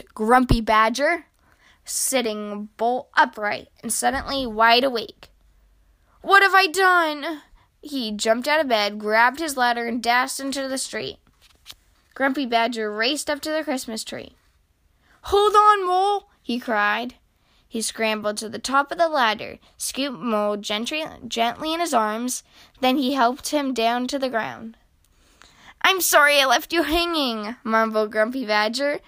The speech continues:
"I suppose I'm be-, a bit of a grump." "That's okay," said Squirrel, and he gave Badger back his Christmas present, a sta-, fluffy nightcap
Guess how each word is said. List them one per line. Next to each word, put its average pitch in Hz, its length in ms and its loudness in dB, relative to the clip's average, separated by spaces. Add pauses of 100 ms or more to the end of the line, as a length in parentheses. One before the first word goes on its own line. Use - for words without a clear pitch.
(380)
"I 359 120 6
suppose 320 440 4
I'm 240 200 2
be-, 220 260 4
a 220 100 4
bit 220 320 0
of 208 160 -2
a 208 80 -2
grump." - 480 -4 (720)
"That's 392 260 2
okay," 226 480 -4 (180)
said 214 220 -6
Squirrel, 214 420 -4 (360)
and 226 220 -2
he 247 460 -4
gave 220 260 -2
Badger 110 560 -6
back 233 300 -4
his 262 160 -6
Christmas 226 420 -8
present, 220 500 -8
a 233 60 -10
sta-, 117 580 -6
fluffy 254 760 0
nightcap 226 720 -4